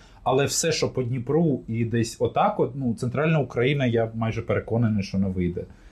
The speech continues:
Ну, ну, бомбосховище, елементарно. У нас зараз був якийсь лист міністерства, який там ніби покладає відповідальність, а по факту просто констатує, що відповідальність за життя студентів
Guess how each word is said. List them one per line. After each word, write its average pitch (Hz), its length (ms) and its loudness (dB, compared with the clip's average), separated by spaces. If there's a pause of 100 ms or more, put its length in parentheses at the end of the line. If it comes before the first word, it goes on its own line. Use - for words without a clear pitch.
(240)
Ну, 110 460 4 (120)
ну, 117 280 4 (400)
бомбосховище, 135 1000 2
елементарно. 123 760 0
У 101 80 -2
нас 151 240 4
зараз 143 500 0 (440)
був 135 340 2
якийсь 135 380 0
лист 131 280 4
міністерства, 156 880 2 (380)
який 170 360 2
там 117 360 4
ніби 147 240 8
покладає 123 540 0
відповідальність, 151 680 2
а - 40 2
по - 120 -4
факту - 280 -2
просто 123 280 -2
констатує, 120 640 2
що - 160 2
відповідальність 123 720 2
за 110 60 -2
життя 110 340 0
студентів 117 520 -2